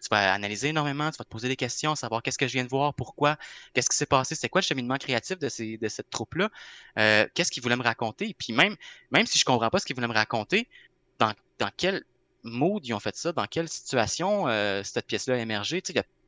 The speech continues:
t'as plein de choses que tu peux amener à travers le théâtre, c'est ça qui est génial pour ça. Donc, juste de plonger là-dedans, puis de se dire, au lieu de rentrer dans le moule, je vais essayer d'en créer un nouveau, puis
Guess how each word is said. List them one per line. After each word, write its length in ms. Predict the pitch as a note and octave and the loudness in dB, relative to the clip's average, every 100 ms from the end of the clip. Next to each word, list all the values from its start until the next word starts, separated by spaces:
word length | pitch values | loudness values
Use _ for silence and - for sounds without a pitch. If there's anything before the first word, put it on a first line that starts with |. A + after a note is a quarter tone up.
| - - - _ | -20 -20 -20 _
t'as 80 | - | -12
plein 140 | - D3 | -6 -2
de 40 | |
choses 160 | D#3 - | -2 -2
que 60 | |
tu 100 | A#2+ - | -8 -8
peux 80 | |
amener 160 | G#2 B2 | -8 -8
à 20 | |
travers 200 | C3 G#2 G#2 | -10 -10 -12
le 60 | |
théâtre, 280 | - G#2+ B2+ - | -10 -10 -10 -14
c'est 100 | - | -14
ça 100 | C#3+ | -10
qui 80 | B2+ | -10
est 40 | |
génial 340 | G2+ G2 G#2 G#2+ | -10 -12 -14 -12
pour 120 | - | -10
ça. 160 | - A#2 - - - | -8 -10 -14 -20 -2
Donc, 240 | G#2+ A2 G#2+ | 2 2 2
juste 260 | - E3 | 4 8
de 60 | C3+ | 6
plonger 560 | - B2+ B2 A#2 A2 D3+ | 6 4 6 6 4 6
là-dedans, 400 | A#2 - C3+ D#3+ | 6 6 4 4
puis 180 | - | 2
de 60 | G#2+ | 0
se 60 | - | 4
dire, 200 | D3 D#3 - - | 4 4 -2 -6
au 80 | A2 | 0
lieu 100 | C3+ | 2
de 80 | D#3+ | 6
rentrer 240 | C3 - | 4 4
dans 140 | C#3+ C3 | 4 4
le 60 | |
moule, 340 | A2+ C3 E3+ E3 - - - | 4 4 4 2 -6 -20 -8
je 100 | A#2+ | 2
vais 80 | A#2 | 4
essayer 160 | G#2+ C#3 | 4 6
d'en 160 | A#2+ | 4
créer 200 | - C3 | 6 2
un 100 | C3 | 4
nouveau, 460 | A#2 A2 A#2 D3+ - - | 2 0 4 2 2 -6
puis 520 | - B2+ C#3 C#3+ C3+ | -2 0 0 -2 -6